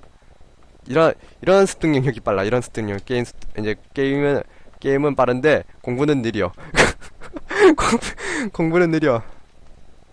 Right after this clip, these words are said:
자, 만약에 이게 공부 능력이었잖아.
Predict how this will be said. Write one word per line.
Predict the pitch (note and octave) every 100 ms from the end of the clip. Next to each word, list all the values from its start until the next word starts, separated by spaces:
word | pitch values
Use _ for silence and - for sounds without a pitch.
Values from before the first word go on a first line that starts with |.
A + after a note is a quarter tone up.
| - _ - - - - - - - - - - - - - - - - - - - - B2+
자, | B2
만약에 | G#2+ C3 C3+
이게 | C3 C#3+
공부 | - B2 C3+
능력이었잖아. | D#3+ D#3 B2 A2+ G#2+ A#2+ C3